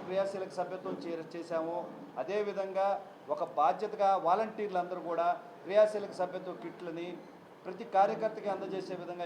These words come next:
ఈ కార్యక్రమం సాగుతుంది. ఈ రోజున ఇక్కడ వచ్చిన వాళ్ళు పోను మిగిలిన వాళ్ళు ఎవరైనా మీకు క్రియాశీలక కిట్లు రావాల్సి ఉంటే జనసేన క్రియా-, జనసేన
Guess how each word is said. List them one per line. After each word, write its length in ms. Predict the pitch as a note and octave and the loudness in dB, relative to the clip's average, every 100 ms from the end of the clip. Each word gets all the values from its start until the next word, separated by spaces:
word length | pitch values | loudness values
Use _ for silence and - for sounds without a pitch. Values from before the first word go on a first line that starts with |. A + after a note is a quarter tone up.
| E3 | -2
ఈ 20 | D#3+ | -2
కార్యక్రమం 460 | D#3+ E3 D#3+ D#3 D3 | -2 -4 -6 -6 0
సాగుతుంది. 500 | C#3+ C#3+ D#3+ E3 G3 A3 - - C3 | -2 -2 -8 -6 -8 -8 -12 -18 -12
ఈ 20 | C#3+ | -4
రోజున 260 | F3 F#3 F#3+ G3 - - - D#3 | -2 -2 -2 -2 -4 -14 -14 -14
ఇక్కడ 200 | D3+ F#3+ F3+ B2+ - D3 | -10 2 4 4 0 -6
వచ్చిన 240 | E3+ G#3+ G#3 | -6 -2 2
వాళ్ళు 160 | F#3+ F#3+ | 2 2
పోను 200 | F#3+ G3 F#3 | -4 -4 -4
మిగిలిన 240 | E3+ G3 G3 | -8 -4 -2
వాళ్ళు 160 | F3+ E3 | 0 -2
ఎవరైనా 240 | E3 E3+ D#3+ | -2 -6 -8
మీకు 120 | D#3+ - | -10 -8
క్రియాశీలక 420 | E3 E3+ E3+ - D#3+ | -6 -6 -8 -10 -12
కిట్లు 200 | D3+ D3+ | -10 -2
రావాల్సి 280 | D3+ D#3+ D#3+ | -2 -2 -6
ఉంటే 180 | D3 D#3+ D#3+ - - - | -10 -8 -8 -12 -18 -6
జనసేన 360 | D3 - F#3+ F3+ F3 | -6 -2 -2 -2 -6
క్రియా-, 480 | E3 D#3+ D3 C#3 C3+ C3+ - - C#3 | -2 0 2 0 -4 -6 -14 -12 -8
జనసేన 360 | D#3 F3 F3 | -6 -4 -2